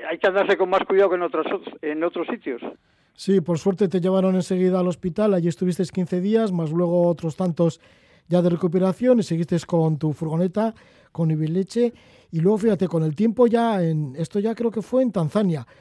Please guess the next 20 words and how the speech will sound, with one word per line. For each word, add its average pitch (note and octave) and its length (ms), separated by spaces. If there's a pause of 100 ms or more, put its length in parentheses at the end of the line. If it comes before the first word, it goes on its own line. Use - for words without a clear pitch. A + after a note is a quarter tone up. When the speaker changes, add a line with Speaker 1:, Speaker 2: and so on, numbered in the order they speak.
(160)
Speaker 2:
cuando E3 240
tuviste F3 300
el F#3+ 80
primer G#3+ 240
accidente G#3 400
de E3 100
tu D#3+ 140
vida. G3 360 (720)
Speaker 1:
Sí, - 180 (100)
<laughs> G#4+ 60
ese, - 600 (560)
ese A3+ 220
fue A#3 180
curioso, G#3+ 320
el C#3 80
primer G3 220
accidente, B3+ 320
pero F#3+ 220
no A#3 140
sé, B3 220